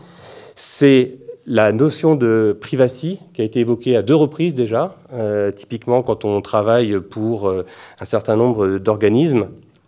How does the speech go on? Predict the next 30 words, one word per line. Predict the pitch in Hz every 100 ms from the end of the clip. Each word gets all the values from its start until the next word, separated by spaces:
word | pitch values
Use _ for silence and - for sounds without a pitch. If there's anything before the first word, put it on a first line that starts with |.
| -
on | 143
doit | 139 131
garantir | 123 143 127 123 - 160 175
qu'il | 175 117
ne |
sera | - 113
pas | 117
possible | 117 160 139
de | 117
revenir | 110 117 123 139
à |
la | 110
donnée | 117 117
source. | - - - - _ _ _ _ _ _ _ _ _ -
Alors, | 98 95
euh, | 98
quand | 104 -
on | 107
a |
travaillé | 101 107 110
avec | 104 107
Enedis | 101 101 135 -
sur | - - 95
les | 90
compteurs | 110 101 110
électriques | 95 - 123 107
ou |
sur | 87 -
ces | - 98
choses-là, | 104 95 113 147